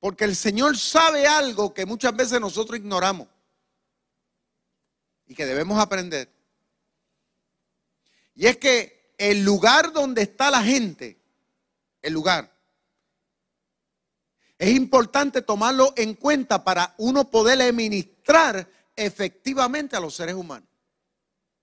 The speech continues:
Porque querámoslo o no, la realidad donde nosotros estamos a veces tiene influencia para el bien o para el mal en muchos sentidos de la vida de un ser.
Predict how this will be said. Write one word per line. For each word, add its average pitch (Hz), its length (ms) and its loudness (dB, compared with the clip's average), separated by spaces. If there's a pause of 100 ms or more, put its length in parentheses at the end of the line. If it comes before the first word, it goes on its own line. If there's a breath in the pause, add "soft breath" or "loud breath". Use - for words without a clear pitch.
(140)
Porque 160 260 -8
querámoslo 285 500 2
o 277 60 4
no, 254 320 2 (1040 soft breath)
la 190 220 2
realidad 202 460 2
donde 302 260 2
nosotros 262 420 0
estamos 262 460 -2 (760)
a 175 120 -2
veces 254 320 0
tiene 262 360 -2
influencia 233 840 0
para 196 400 2
el 180 140 -4
bien 320 480 0
o 233 520 2
para 196 520 2
el 185 240 -2
mal 220 440 0 (380)
en 160 140 -4
muchos 202 640 -10 (100)
sentidos 170 920 -10 (340)
de 135 240 -8
la 131 140 -4
vida 175 300 -4
de 147 100 -4
un 156 80 -8
ser. 107 240 -12